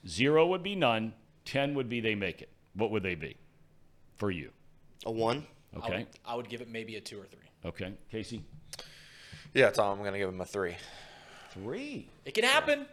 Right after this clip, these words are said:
Speaker 4: It can happen. It can
Speaker 3: It's the National
Speaker 4: certainly happen.
Speaker 3: Football
Speaker 4: Like
Speaker 3: League.
Speaker 4: I said, that, that scenario, right, of them beating the Steelers, beating the Colts, which they're very certainly capable of doing,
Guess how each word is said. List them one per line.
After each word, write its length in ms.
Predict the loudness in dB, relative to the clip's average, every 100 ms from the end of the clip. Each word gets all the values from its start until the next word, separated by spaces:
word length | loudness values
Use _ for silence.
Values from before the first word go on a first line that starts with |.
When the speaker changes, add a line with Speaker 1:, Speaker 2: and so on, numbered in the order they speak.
| -10
Speaker 4:
It 100 | -6
can 120 | 2 4
happen. 360 | 6 6 6
It 140 | 4 4
can 80 |
Speaker 3:
It's 80 | 2
the 60 | 8
National 160 | 10 10
Speaker 4:
certainly 180 | 8
happen. 180 | 6 6
Speaker 3:
Football 160 | 6 12
Speaker 4:
Like 180 | 12 12
Speaker 3:
League. 80 | 10
Speaker 4:
I 40 |
said, 440 | 10 8 10 12
that, 220 | 12 12 10
that 160 | 8
scenario, 800 | 8 6 10 12 12 12 12 12
right, 400 | 10 10 10 8
of 220 | 4 4
them 200 | 4 2
beating 380 | 0 0 2 2
the 80 | 0
Steelers, 760 | -2 2 4 4 2 0 -6 -6 _ -14 -2
beating 300 | 2 2 0
the 40 |
Colts, 480 | 2 6 6 4 -4
which 160 | -4
they're 280 | 2 2 2 0
very 240 | 4 4
certainly 360 | 4 0 -2 -4
capable 400 | 0 -2 0 0
of 120 | 2
doing, 360 | 4 2 2